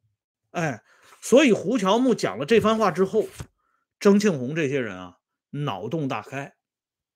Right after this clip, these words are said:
哎，所以曾庆红他们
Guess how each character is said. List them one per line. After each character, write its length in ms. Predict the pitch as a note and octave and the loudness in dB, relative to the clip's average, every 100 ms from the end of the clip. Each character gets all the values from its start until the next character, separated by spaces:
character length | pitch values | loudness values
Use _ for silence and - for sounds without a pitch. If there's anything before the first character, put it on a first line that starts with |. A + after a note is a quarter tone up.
| _ | _
哎， 320 | - E3 A2+ - _ _ _ _ _ _ _ _ _ _ _ _ _ _ _ - | -6 -4 -4 -10 _ _ _ _ _ _ _ _ _ _ _ _ _ _ _ -12
所 240 | - E3+ G#3 | 6 10 10
以 180 | A#2 - - _ _ _ _ | 8 -4 -20 _ _ _ _
曾 240 | - A3+ A3 | 6 6 6
庆 220 | A3 E3 | -2 -4
红 200 | A#2 D3 | -6 -6
他 160 | E3 E3 | -4 -4
们 180 | D3 | -6